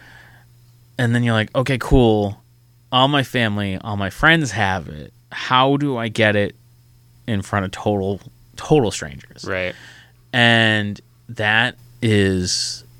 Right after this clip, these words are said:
Speaker 1: like, the sixty-four thousand dollar question, because we don't, you know, at this level, we don't have huge marketing budgets, if we have marketing budgets at all.
Speaker 2: Yeah, mine is zero,
Speaker 1: Yeah.
Speaker 2: so.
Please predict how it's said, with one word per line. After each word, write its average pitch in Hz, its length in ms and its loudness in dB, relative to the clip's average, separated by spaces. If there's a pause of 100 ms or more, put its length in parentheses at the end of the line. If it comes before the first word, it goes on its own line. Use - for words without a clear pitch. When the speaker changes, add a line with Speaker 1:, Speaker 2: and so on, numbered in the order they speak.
(580)
Speaker 1:
like, 101 140 0
the 92 80 -6
sixty-four 110 440 0
thousand 98 320 2
dollar 92 200 0
question, 87 540 -4 (1200)
because 117 480 2
we 113 120 0
don't, 123 280 2 (480)
you 147 100 -2
know, 110 340 -2 (120)
at 117 140 -6
this 127 180 -2
level, 107 300 2
we 110 80 0
don't 127 180 -6
have 131 400 -2
huge 107 280 -6
marketing 98 360 -4
budgets, 101 360 -4
if 123 140 -8
we 135 80 2
have 127 100 2
marketing 135 360 2
budgets 135 320 2
at 143 100 6
all. 175 340 4
Speaker 2:
Yeah, 123 220 0
mine 123 220 2
is 139 120 -2
zero, 107 400 -6
Speaker 1:
Yeah. 156 420 8
Speaker 2:
so. 233 500 10